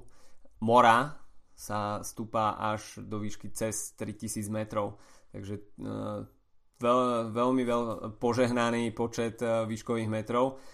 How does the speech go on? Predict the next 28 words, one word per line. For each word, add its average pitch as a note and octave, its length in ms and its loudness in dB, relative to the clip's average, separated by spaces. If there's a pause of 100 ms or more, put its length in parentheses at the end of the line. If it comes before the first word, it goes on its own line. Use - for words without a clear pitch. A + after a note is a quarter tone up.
(280)
A G#2+ 320 4
videli C3 240 6
sme B2+ 200 6
okrem A#2 440 2
Phila C3+ 320 6
Gaimona B2 480 6
z - 160 -4
tých A2+ 160 -4
ex-pro A2+ 560 0
jazdcov A2+ 680 0
takisto A2 420 0
aj A2 160 0
Cadela A2+ 400 4
Evansa, A2+ 540 4 (600)
ktorý A2 360 0
skončil A2+ 400 2
na A#2 140 4
desiatom B2 480 8
mieste. A#2+ 580 6 (520)
A G2+ 560 2
brat B2 560 8
Vincenza B2+ 480 8
Nibaliho A#2+ 480 6
Antonio C3 720 8
skončil A#2 480 0
na G#2+ 420 2
osemnástom D3 600 4
mieste. C#3+ 640 4